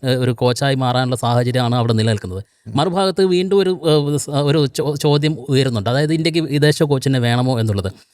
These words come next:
Speaker 1: ഏറെക്കാലത്തെ വിദേശ കോച്ചുമാരുടെ ഇപ്പം, ഏ, ഏ, ഏ, ജോൺ റൈറ്റിൽ തുടങ്ങിയിട്ടുള്ള
Speaker 2: ഗ്രെഗ് ചാപ്പലും മറ്റൊക്കെ
Speaker 1: പ്രൊഫഷണലിസം കൊണ്ടുവന്നിട്ടുള്ള ഒരു, ഏ, കാര്യമുണ്ടായിരുന്നു. പിന്നീട് ഗ്രെഗ് ചാപ്പൽ വരുന്നു, ക-, ഗാരി കെർസ്റ്റൻ വരുന്നുണ്ട്, ഡങ്കൻ ഫ്ലെച്ചർ
Speaker 2: ഡങ്കൻ
Speaker 1: വരുന്നുണ്ട്. ആ, ഇപ്പം,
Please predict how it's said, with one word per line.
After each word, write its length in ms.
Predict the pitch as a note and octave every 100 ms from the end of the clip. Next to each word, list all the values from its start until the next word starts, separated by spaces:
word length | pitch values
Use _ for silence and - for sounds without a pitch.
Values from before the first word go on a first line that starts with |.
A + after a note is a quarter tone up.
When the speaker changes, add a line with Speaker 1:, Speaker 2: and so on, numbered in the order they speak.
| _ -
Speaker 1:
ഏറെക്കാലത്തെ 500 | B2 D3+ F#3 F3 F#3
വിദേശ 280 | E3+ E3 E3+
കോച്ചുമാരുടെ 520 | D#3+ D3+ D#3+ D3+ D3+
ഇപ്പം, 480 | B2 - - C#3 C3
ഏ, 20 |
ഏ, 400 | C3 B2+ C3 C3 B2+ A#2+ B2+
ഏ, 180 | B2 A2+ _ _ -
ജോൺ 160 | C3 C#3+
റൈറ്റിൽ 220 | D3+ E3
തുടങ്ങിയിട്ടുള്ള 580 | D3+ C#3 D3 D3+ D3 C#3+
Speaker 2:
ഗ്രെഗ് 140 | E3+
ചാപ്പലും 380 | E3+ D#3 D3+ D3+
മറ്റൊക്കെ 200 | D3 D#3+
Speaker 1:
പ്രൊഫഷണലിസം 540 | D3 C#3 D#3 D#3 D#3
കൊണ്ടുവന്നിട്ടുള്ള 600 | D3 C3+ C#3+ C#3 C3+ C#3
ഒരു, 140 | D3+ D3 C#3+
ഏ, 260 | E3 D#3 D3
കാര്യമുണ്ടായിരുന്നു. 520 | D#3 C#3 B2+ G#2 G2
പിന്നീട് 280 | A2+ C3 C#3
ഗ്രെഗ് 300 | C#3+ C3+ B2+
ചാപ്പൽ 260 | - C3+ C3+
വരുന്നു, 180 | B2 C#3
ക-, 200 | C3+ B2
ഗാരി 260 | A#2+ C3+
കെർസ്റ്റൻ 340 | B2+ B2 C#3 C3
വരുന്നുണ്ട്, 420 | B2 A#2+ A2+ B2+ - -
ഡങ്കൻ 200 | A#2+ C#3
ഫ്ലെച്ചർ 280 | B2+ C#3 D3
Speaker 2:
ഡങ്കൻ 120 | C#3
Speaker 1:
വരുന്നുണ്ട്. 400 | A#2+ A#2+ A#2 C3 C#3+ _ _ -
ആ, 180 | C#3 D#3+ -
ഇപ്പം, 380 | F3 B3+ B3